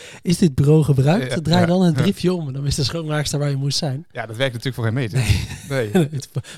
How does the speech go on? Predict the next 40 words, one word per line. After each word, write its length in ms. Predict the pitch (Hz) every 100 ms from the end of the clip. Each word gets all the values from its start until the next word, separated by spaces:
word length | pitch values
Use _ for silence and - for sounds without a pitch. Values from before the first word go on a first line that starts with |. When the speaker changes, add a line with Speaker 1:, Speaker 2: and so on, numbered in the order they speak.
| -
Speaker 1:
briefje 320 | 151 143 135
gooi 200 | 139 135
je 40 | 127
aan 60 |
de 80 | 127
kant 340 | 170 139 139
en, 180 | 139 135
eh, 220 | 135 135
Speaker 2:
Dat 120 | 135 135
is 100 | 139
de 80 |
praktijk. 440 | 123 110 104 110 -
Speaker 1:
en 100 | 165
dan 80 | 147
Speaker 2:
Ja, 80 | 151
Speaker 1:
moet 100 | 185
hij 80 | 147
nog 100 | 147
Speaker 2:
ja. 60 |
Speaker 1:
maar 80 | 160
omgedraaid 500 | 175 156 151 151 151
zijn 160 | 160 147
of 100 | 139
niet. 160 | 147
Ja, 60 | 127
daar 80 | 135
heb 100 | 143
je 60 | 156
eigenlijk 300 | 147 143 143
niet 80 | 135
om 60 |
gelet. 300 | - 143 123 - _
Speaker 2:
Nee. 160 | 127 123
Speaker 1:
Ah, 180 | 160 156
en 80 | 151
een 80 |
bureausensor 580 | 143 143 151 - 147 139
zou 180 | 131 135
registreren, 680 | 135 131 - - 139 135
"Oh, 60 | 147